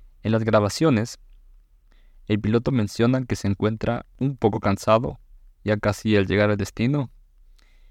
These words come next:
y el copiloto comenta sobre las lluvias y el mal tiempo. El copiloto estaba más informado sobre el clima que el piloto en ese momento y sabía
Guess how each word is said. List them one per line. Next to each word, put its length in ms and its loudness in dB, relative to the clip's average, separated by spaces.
y 200 2
el 100 2
copiloto 720 2
comenta 480 2
sobre 240 0
las 140 2
lluvias 520 0
y 200 -2
el 100 4
mal 240 0
tiempo. 400 -2
El 140 -4
copiloto 600 0
estaba 540 0
más 400 2
informado 460 0
sobre 240 -2
el 40 -6
clima 460 -2
que 100 0
el 80 2
piloto 500 0
en 100 -2
ese 160 -6
momento 460 -2
y 120 2
sabía 380 4